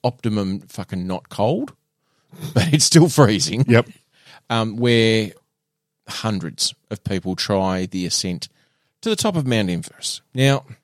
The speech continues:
Speaker 1: I've got a couple of issues.
Speaker 2: Right.
Speaker 1: It's been done.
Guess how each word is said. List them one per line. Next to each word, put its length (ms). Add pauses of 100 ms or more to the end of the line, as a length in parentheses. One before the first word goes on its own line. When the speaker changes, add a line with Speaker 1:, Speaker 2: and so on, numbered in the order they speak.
(580)
Speaker 1:
I've 100
got 100
a 40
couple 240
of 120
issues. 560 (260)
Speaker 2:
Right. 400 (1000)
Speaker 1:
It's 160
been 260
done. 400